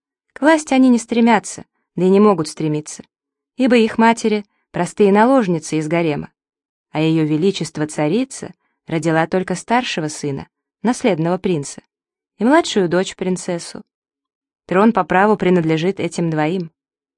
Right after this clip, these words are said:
Но что действительно беспокоит принца, так это слишком крепкое здоровье отца.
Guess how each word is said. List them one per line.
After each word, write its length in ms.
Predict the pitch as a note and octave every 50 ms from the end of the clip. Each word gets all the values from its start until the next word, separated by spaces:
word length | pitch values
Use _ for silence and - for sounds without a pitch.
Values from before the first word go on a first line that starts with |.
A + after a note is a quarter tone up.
| _ _ _ _ _ _ _ _ _ _ _
Но 100 | E3+ F3
что 240 | - - - G3 F3
действительно 680 | E3+ E3 - - G#3 A#3+ C4 A#3+ - F3 E3 D#3+ E3
беспокоит 560 | D3 D3+ - - E3+ D#3+ - E3+ D#3+ D#3 D#3+
принца, 480 | - F#3+ F#3+ F#3+ F#3+ F3+ - - E3+ E3 - _ _ _ _ _ _ _ _ _ _ _ _
так 180 | - B3+ A#3 -
это 160 | D4 - A#3+
слишком 500 | - - G#3+ A3 A3 - - - F3+ F3
крепкое 540 | - - F3+ G3 G#3 - - - F3 F3 F3
здоровье 500 | D#3+ E3+ F3 E3+ E3+ E3 D#3+ D#3+ D#3+ D#3+
отца. 380 | D#3 D#3 - - - C3 B2